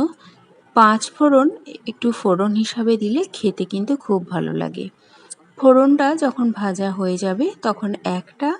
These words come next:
বড় সাইজের পেঁয়াজ আমি কুচি করে নিয়েছি। এখানে ডাল যেমন নেবেন সেটা বুঝেই কিন্তু পেঁয়াজের পরিমাণটা কম বেশি করে নেবেন। সাথে একটু লবণ অ্যাড করে নিচ্ছি। এবার পেঁয়াজটাকে একটু ভেজে নেব।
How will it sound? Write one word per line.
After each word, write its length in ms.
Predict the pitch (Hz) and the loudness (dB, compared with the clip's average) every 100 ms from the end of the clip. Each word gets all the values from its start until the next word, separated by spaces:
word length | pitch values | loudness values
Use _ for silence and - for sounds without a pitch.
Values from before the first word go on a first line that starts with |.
| - - _ _ _ _ | -10 -20 _ _ _ _
বড় 260 | 214 208 214 262 | 0 2 4 0
সাইজের 460 | 262 277 262 302 | 0 -2 0 0
পেঁয়াজ 420 | 302 240 214 220 294 254 | 0 -2 -2 -2 -4 -4
আমি 180 | 214 202 | -6 -4
কুচি 320 | 226 208 254 | -4 -4 -4
করে 240 | 262 254 262 | -2 0 2
নিয়েছি। 440 | 262 254 247 - 381 - _ _ _ | 2 2 0 -2 -4 -6 _ _ _
এখানে 420 | - 233 269 277 269 269 | 0 0 2 2 2 2
ডাল 260 | 220 208 220 | 2 2 2
যেমন 340 | 220 240 247 247 | 0 0 0 2
নেবেন 300 | 226 202 254 311 | 0 0 -2 -2
সেটা 340 | - 202 214 | -4 -4 -4
বুঝেই 460 | 208 196 196 226 233 | -2 -2 -2 0 -2
কিন্তু 320 | 233 214 190 311 | -2 -4 -4 -4
পেঁয়াজের 440 | - 208 185 190 190 | -2 -2 -2 -2 -4
পরিমাণটা 580 | 190 185 185 185 185 285 | -4 -4 -2 -4 -2 -4
কম 260 | - 202 185 | -2 -2 -2
বেশি 240 | 170 165 180 | -4 -6 -4
করে 280 | 165 165 | -2 -2
নেবেন। 340 | 170 170 170 180 185 _ _ - - _ - | -2 -4 -6 -8 -12 _ _ -20 -20 _ -16
সাথে 420 | - 240 233 262 285 - | -6 -2 -2 -2 -4 -4
একটু 220 | 208 - 240 | -8 -4 -2
লবণ 460 | 196 185 175 226 269 | 0 0 0 0 -2
অ্যাড 200 | - 202 190 | -2 -4 -4
করে 260 | - 190 196 | -4 -4 -4
নিচ্ছি। 360 | 196 185 - 320 302 | -4 -6 -4 -2 -2
এবার 220 | 208 196 - | -2 -4 -4
পেঁয়াজটাকে 680 | 190 185 214 - 254 240 277 | -4 -2 -6 -6 -6 -4 -4
একটু 180 | 247 - 311 | -4 -2 -4
ভেজে 340 | 214 185 165 156 | -2 -4 -4 -6
নেব। 220 | 180 | -8